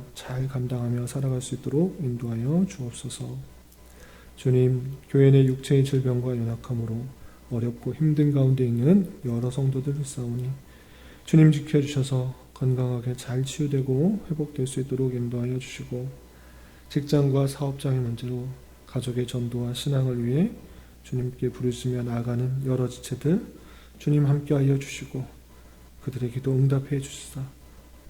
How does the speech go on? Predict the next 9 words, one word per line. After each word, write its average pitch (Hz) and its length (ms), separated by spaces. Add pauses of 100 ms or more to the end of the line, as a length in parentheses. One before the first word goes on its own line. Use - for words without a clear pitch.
(140)
우리의 147 320
기대와 139 400
소망보다 131 680 (300)
훨씬 147 300
더 131 120 (100)
풍성한 175 580
것들로 139 420
채워주시는 135 680
하나님을 123 640